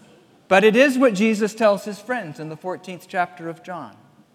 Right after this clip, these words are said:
"Believe in God, believe also in me." It's fairly obvious that Jesus is not trying to convince his friends to believe in the existence of God or in the existence of Jesus himself.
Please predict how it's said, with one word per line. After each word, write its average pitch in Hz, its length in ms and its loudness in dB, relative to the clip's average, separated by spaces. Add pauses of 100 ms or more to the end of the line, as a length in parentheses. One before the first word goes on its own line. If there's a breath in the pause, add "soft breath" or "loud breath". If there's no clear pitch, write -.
(680)
"Believe 180 260 -4
in 185 120 -8
God, 143 420 -2 (920)
believe 151 260 -8
also 147 320 -8
in 143 140 -10
me." 110 240 -12 (1900 loud breath)
It's 180 160 -4
fairly 254 280 4
obvious 208 400 4
that 202 100 0
Jesus 190 360 0
is 170 140 -2
not 202 240 0
trying 185 240 -2
to 160 80 -16
convince 180 400 -4
his 165 180 -4
friends 180 420 -2
to 185 100 -4
believe 170 360 0
in 170 80 -4
the 170 140 -2
existence 170 640 -6
of 120 140 -10
God 123 280 -2
or 139 140 -8
in 156 100 -6
the 170 140 -4
existence 175 640 -4
of 147 100 -10
Jesus 139 400 -6
himself. 156 680 -4